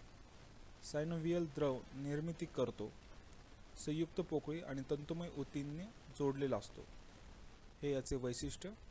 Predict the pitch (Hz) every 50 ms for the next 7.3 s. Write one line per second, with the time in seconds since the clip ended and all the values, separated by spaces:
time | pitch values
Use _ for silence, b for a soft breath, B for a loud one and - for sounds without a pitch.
0 | - - - - - - - - - 143 131 - - 143 135 131 135 135 139 160
1 | 160 156 143 127 131 160 190 - - - - - 143 139 135 139 151 147 - 151
2 | 139 - 117 107 110 113 110 - - - - - - - - - - - - -
3 | - - - - - - - - - - - - - - - - 147 135 - 165
4 | 160 160 - 143 135 143 139 131 - 135 - 131 120 - 143 160 190 - - -
5 | - - - 135 127 123 120 120 127 151 180 190 190 - - - - - - -
6 | - - - - - - - - - - - - 135 123 - 147 139 135 131 127
7 | - 156 147 - - -